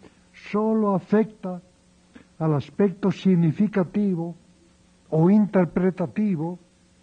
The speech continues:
de la obra de arte sin tomar, sin tomar en cuenta o sin tocar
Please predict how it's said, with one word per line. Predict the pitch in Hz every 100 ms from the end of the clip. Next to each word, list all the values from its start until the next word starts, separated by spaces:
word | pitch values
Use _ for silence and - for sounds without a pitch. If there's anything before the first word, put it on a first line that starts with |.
| _
de | - 165
la | 151 143
obra | 170 190
de | 170 175
arte | 196 175 175
sin | - 220 240 214 -
tomar, | 185 160 165 208 214 175 - _ _ _ _ _ _ _ 143 143
sin | - 208 196
tomar | - 170 185 202
en | 175
cuenta | 202 214 196 156
o | 143
sin | 139 208 196
tocar | 190 156 131 202 214 208